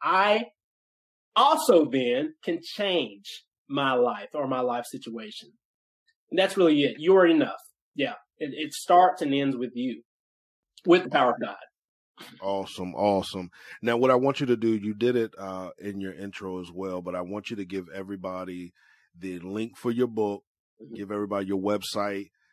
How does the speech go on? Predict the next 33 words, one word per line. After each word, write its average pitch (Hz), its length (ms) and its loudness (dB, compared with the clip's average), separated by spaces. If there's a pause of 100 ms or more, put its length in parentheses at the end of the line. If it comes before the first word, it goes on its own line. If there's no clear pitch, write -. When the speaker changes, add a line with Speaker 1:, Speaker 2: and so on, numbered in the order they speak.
(240)
Speaker 2:
your 90 180 -12
social 110 400 -6
media 113 380 2
handles, 110 680 -4 (120)
how 107 120 -8
they 104 140 -8
can 101 160 -10
connect 95 400 -12
with 95 160 -10
you, 95 260 -8
all 92 280 -8
of 85 40 -16
those 85 280 -14
things. 78 400 -20 (280)
Speaker 1:
Absolutely. 139 680 -2
So 139 300 2
again, 160 300 4
Eric 156 480 4
L. 156 380 6
Cox, 143 400 2 (220)
uh, 127 260 2
you 147 80 0
can 165 140 0
find 160 180 4
out 147 160 2
most 151 460 4
everything 135 420 0
at 117 160 -6
eric 143 340 -2
l 143 220 0
cox 147 340 -2
dot 143 240 -2
com, 151 380 2